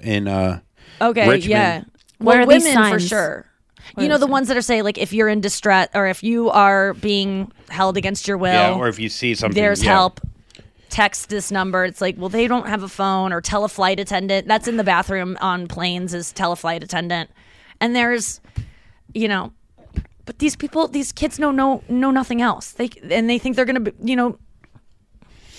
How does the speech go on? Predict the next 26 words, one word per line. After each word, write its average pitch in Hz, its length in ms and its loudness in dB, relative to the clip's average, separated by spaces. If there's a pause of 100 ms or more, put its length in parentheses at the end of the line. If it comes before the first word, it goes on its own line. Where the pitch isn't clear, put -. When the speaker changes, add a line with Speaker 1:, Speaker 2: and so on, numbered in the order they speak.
(160)
Speaker 2:
what, - 240 0 (640)
who's 320 520 2
easier 302 380 -2
to 233 80 0
trick 220 300 -4
than 190 140 -4
a - 40 -6
child? - 520 -4 (280)
You 226 140 -2
know, 214 180 0
these, 220 280 -8
these 240 180 -4
guys 247 320 4
Speaker 1:
A - 60 4
Speaker 2:
are - 60 2
going 127 260 4
Speaker 1:
horny 123 60 4
Speaker 2:
after 117 120 2 (180)
Speaker 1:
man. 131 80 2
Speaker 2:
the 156 80 0
most 190 480 2 (600)
Speaker 1:
<laughs> - 1080 -8
Speaker 2:
No, 220 580 2 (160)
honestly 196 380 -2
not. 175 460 0 (160)
Speaker 1:
<laughs> - 60 -20